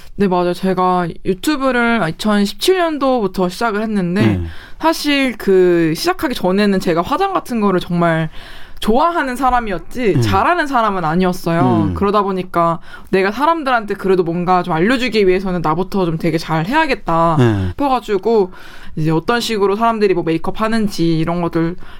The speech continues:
Speaker 1: 계속 이제 스크랩하고 이러면서 좀 거의 이제 공부하는 것처럼 이제
Speaker 2: 음.
Speaker 1: 공부를 좀 하고 저한테 다시 적용해보고 이런 식으로 좀 연습을 많이 했었어요.
Speaker 2: 어, 그런 거 하니까
Speaker 1: 네.
Speaker 2: 어떻던가요?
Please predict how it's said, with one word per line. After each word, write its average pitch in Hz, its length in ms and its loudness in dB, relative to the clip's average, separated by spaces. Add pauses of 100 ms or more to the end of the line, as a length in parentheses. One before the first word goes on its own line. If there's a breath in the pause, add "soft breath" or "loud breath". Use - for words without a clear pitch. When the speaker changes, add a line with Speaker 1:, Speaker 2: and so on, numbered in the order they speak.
Speaker 1:
계속 247 220 0
이제 - 20 4
스크랩하고 185 680 -2
이러면서 196 260 0
좀 170 300 -4 (220)
거의 185 220 4
이제 160 120 -8
공부하는 208 580 0
것처럼 175 460 -6
이제 139 100 2
Speaker 2:
음. 131 60 2
Speaker 1:
공부를 170 480 2
좀 175 120 -2
하고 269 540 0 (180 loud breath)
저한테 196 300 -2
다시 180 240 -4
적용해보고 185 640 0
이런 190 200 0
식으로 170 440 0
좀 160 180 -4
연습을 160 340 0
많이 156 200 -4
했었어요. 220 380 -4 (380)
Speaker 2:
어, 85 520 0 (760 loud breath)
그런 156 200 2
거 143 80 2
하니까 147 560 2
Speaker 1:
네. - 100 -2
Speaker 2:
어떻던가요? 120 680 2